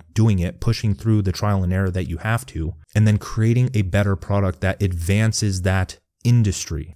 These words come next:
And the other thing is that I knew that those products sold. I bought five to ten of them. Buyers buy again,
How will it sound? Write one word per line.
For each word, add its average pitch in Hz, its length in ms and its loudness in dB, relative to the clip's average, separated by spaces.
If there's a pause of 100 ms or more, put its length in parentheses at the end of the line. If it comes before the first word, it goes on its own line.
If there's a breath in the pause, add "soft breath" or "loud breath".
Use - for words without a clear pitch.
And 104 140 2
the 92 60 0
other 139 180 4
thing 110 160 2
is 98 120 2
that 95 200 0 (400 soft breath)
I 110 140 6
knew 113 280 6
that 123 200 0
those 113 180 2
products 104 360 -2
sold. - 340 0 (120)
I 87 100 -4
bought 98 440 0
five 98 240 0
to 107 80 0
ten 131 220 2
of 101 80 0
them. - 240 -12 (200)
Buyers 104 440 2
buy 87 200 2
again, 95 460 2